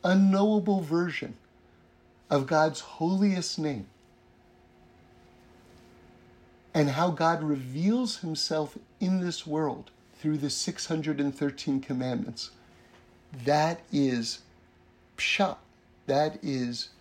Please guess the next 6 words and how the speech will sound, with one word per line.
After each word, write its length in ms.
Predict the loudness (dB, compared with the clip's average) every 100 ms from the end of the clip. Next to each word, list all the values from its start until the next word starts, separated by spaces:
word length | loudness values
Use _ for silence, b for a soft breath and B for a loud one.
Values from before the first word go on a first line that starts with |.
| _ _ _ _ _ _ -2
our 120 | 0
definition 760 | 2 0 0 0 0 -2 -6 -10 -20 -20 -20 -20 _ -20 _ -4
of 160 | 0
what 220 | 0 -2 -8
creation 600 | -4 -2 -2 -2 -2 -4
is. 300 | -4 -10